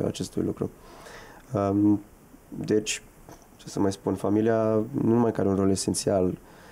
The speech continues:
um, este ceva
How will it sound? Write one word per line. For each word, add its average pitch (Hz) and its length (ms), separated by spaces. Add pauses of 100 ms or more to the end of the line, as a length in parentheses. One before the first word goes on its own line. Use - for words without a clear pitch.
(320)
um, 92 600 (560)
este 104 320
ceva 104 460